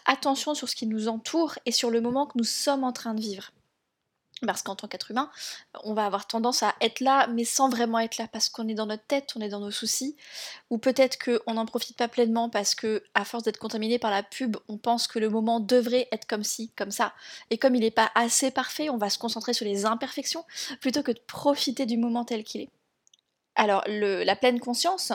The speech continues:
c'est aussi se détacher de nos pensées qui tournent en boucle dans le cerveau. Et en fait, finalement, avoir conscience de ces pensées qui sont parfois automatiques. En fait, quelque part, <laughs> la, la pleine conscience, c'est un peu prendre du recul sur la situation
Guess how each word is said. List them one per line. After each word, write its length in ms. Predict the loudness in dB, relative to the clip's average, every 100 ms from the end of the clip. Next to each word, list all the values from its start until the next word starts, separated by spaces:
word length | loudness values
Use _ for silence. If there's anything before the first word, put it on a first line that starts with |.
| -6
c'est 300 | -4 -2 0
aussi 240 | -2 0
se 160 | 0 0
détacher 580 | -2 0 2 4 2 2
de 80 | 0
nos 160 | 0
pensées 380 | 0 -2 0 -4
qui 140 | -4
tournent 180 | -2 0
en 80 | 0
boucle 380 | 0 0 -4 -2
dans 100 | -2
le 80 | -2
cerveau. 380 | -2 -2 -4 -8 -20 -20 -4
Et 120 | 4 4
en 120 | 4
fait, 160 | 0
finalement, 440 | 0 0 2 2 2
avoir 420 | 2 2 0 -6
conscience 640 | -8 -4 0 2 2 0 -2
de 80 | -2
ces 160 | -2
pensées 300 | -2 -4 -2
qui 100 | -2
sont 160 | -2 -2
parfois 380 | -4 -4 -8 -6 -6
automatiques. 600 | -4 -2 -2 -4 -12 -16 _ -16 -14 -2
En 80 | 2
fait, 160 | 2
quelque 220 | 2 0 4
part, 280 | 6 4 -2
<laughs> 120 | -10 2
la, 240 | 8 8
la 140 | 8
pleine 240 | 4 2 2
conscience, 400 | -2 0 0 0
c'est 120 | -2
un 140 | -2
peu 160 | 0 -2
prendre 320 | -4 -2 0
du 140 | 2 4
recul 480 | 4 2 0 -2
sur 260 | 0 -2 -2
la 80 | -2
situation 560 | -4 -2 -2 0 -2